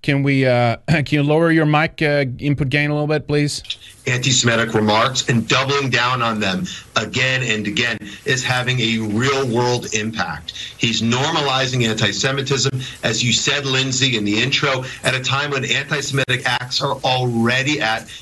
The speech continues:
Speaker 2: historic levels, and he's fanning the
Speaker 1: I mean, of, of course, exactly, right? Am I right that it's,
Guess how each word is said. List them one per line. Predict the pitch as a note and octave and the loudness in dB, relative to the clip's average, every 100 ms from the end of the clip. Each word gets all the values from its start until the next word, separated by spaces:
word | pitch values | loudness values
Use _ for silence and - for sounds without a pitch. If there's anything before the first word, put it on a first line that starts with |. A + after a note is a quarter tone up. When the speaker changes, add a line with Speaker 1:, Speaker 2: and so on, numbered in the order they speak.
| - | -4
Speaker 2:
historic | B2 - A#2 A2+ A#2 | -2 0 0 0 0
levels, | A#2+ D3+ A#2+ - - - - C#3+ | 0 0 -4 -4 -6 -8 -8 -2
and | C3 | -2
he's | - | -2
fanning | - - D#3 D#3 D#3+ D#3+ F3 F3 - | -6 -2 0 2 0 -2 -4 -6 -2
the | B2+ B2+ - - | -2 -4 -12 -4
Speaker 1:
I | D3+ | 0
mean, | D3+ C3+ | 4 2
of, | A#2+ C#3 A#2 - A#2+ - E2 | 0 -4 -14 -16 -18 -14 -8
of | B2+ - | -6 0
course, | F3+ F#2+ - | 0 0 -2
exactly, | F2 G#2+ A2 D#2+ | -4 -2 -4 -6
right? | D#2+ F#2+ | -6 -4
Am | G#2 | -2
I | G#2 | 0
right | A#2 A#2 | 0 0
that | F#2+ F#2 | -4 0
it's, | G2+ F#2 | 0 0